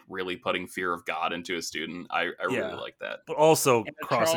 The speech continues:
Speaker 3: Charles
Speaker 2: like, a
Speaker 3: Xavier
Speaker 2: lot
Speaker 3: way.
Speaker 2: of personal boundaries there. Like, dude, like, that, oh, that's
Speaker 3: Yeah.
Speaker 2: like, that's like some, like, The Boys, like, borderline, like, "Ooh, is this, like, Gray Hat? What, like, what are we doing?"
Speaker 1: <laughs>
Speaker 2: Like, is this, are we, are we
Speaker 3: People.
Speaker 2: being super,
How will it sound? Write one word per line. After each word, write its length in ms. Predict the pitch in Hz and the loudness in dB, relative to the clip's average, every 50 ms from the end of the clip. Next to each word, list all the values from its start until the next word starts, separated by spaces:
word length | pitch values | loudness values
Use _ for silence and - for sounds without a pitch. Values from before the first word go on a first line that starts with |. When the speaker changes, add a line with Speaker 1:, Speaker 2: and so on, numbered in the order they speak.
| 165 | 2
Speaker 3:
Charles 20 | - | -2
Speaker 2:
like, 120 | 156 143 | -4 -4
a 20 | |
Speaker 3:
Xavier 180 | - - - - | -4 -2 0 2
Speaker 2:
lot 300 | 123 117 127 127 123 123 | 4 8 8 8 8 8
Speaker 3:
way. 100 | 120 113 | 6 2
Speaker 2:
of 60 | 95 | -2
personal 420 | 90 - 117 117 110 - 117 107 101 | -4 -4 -4 -2 -2 -2 -4 -4 -4
boundaries 560 | 95 101 92 92 92 90 85 85 82 85 - | -2 -2 -2 -2 -2 -6 -8 -10 -12 -12 -12
there. 240 | 101 90 82 82 87 | -12 -10 -10 -10 -10
Like, 200 | 90 92 90 - | -10 -12 -12 -8
dude, 240 | - 135 123 117 113 | -8 -6 -6 -4 -4
like, 160 | 123 120 117 | -4 -2 -2
that, 120 | - 151 - | -2 -2 0
oh, 160 | - - 196 180 | 2 2 2 4
that's 240 | 160 151 165 - - | 4 2 2 2 2
Speaker 3:
Yeah. 40 | 170 | 2
Speaker 2:
like, 200 | 156 135 - - - - - - - - _ _ - | 2 2 0 -4 -18 -20 -20 -20 -20 -20 _ _ 2
that's 240 | 165 165 160 - - | 4 4 4 4 4
like 220 | 190 156 131 - | 2 2 0 0
some, 260 | - - 143 127 117 | 0 0 0 0 0
like, 220 | 113 110 107 101 101 | -2 -4 -4 -4 -4
The 80 | 127 | -4
Boys, 560 | 104 - 117 117 123 120 113 110 110 104 - 113 | -2 0 0 2 2 2 2 0 -2 -4 -4 -2
like, 320 | 110 104 104 104 - - _ _ _ _ - | -2 -2 -2 -4 -6 -12 _ _ _ _ -4
borderline, 420 | 120 113 113 113 110 113 104 104 | -2 -2 -2 -2 -2 -4 -4 -4
like, 160 | 104 107 113 | -6 -8 -8
"Ooh, 400 | 220 269 294 302 311 330 330 311 | -6 -4 0 2 2 4 4 2
is 100 | 302 233 | 2 0
this, 160 | 220 285 277 - | -2 -2 0 0
like, 160 | 262 208 139 | 0 0 4
Gray 200 | 113 143 190 190 | 6 8 8 10
Hat? 260 | 165 202 214 220 - - _ | 10 8 6 4 2 0 _
What, 100 | - 156 | -2 0
like, 120 | 170 165 - | 0 0 2
what 120 | 185 180 190 | 2 4 4
are 60 | 202 | 4
we 120 | 190 190 | 6 6
doing?" 280 | 160 175 190 185 160 - 127 | 6 8 8 8 8 6 4
Speaker 1:
<laughs> 40 | - - - - - - - - | 0 -4 -6 -8 -10 -10 -10 -4
Speaker 2:
Like, 280 | 254 233 151 156 151 175 | 0 2 4 6 6 6
is 100 | 170 151 | 6 8
this, 180 | 190 - 269 | 8 8 8
are 140 | 202 165 147 160 | 8 6 6 4
we, 160 | 180 208 196 | 4 4 4
are 80 | 220 156 | 2 4
we 80 | 160 180 | 4 4
Speaker 3:
People. 80 | 196 185 | 6 6
Speaker 2:
being 140 | 208 202 180 | 4 2 2
super, 400 | - - 208 202 226 - 202 | 2 0 0 2 2 2 2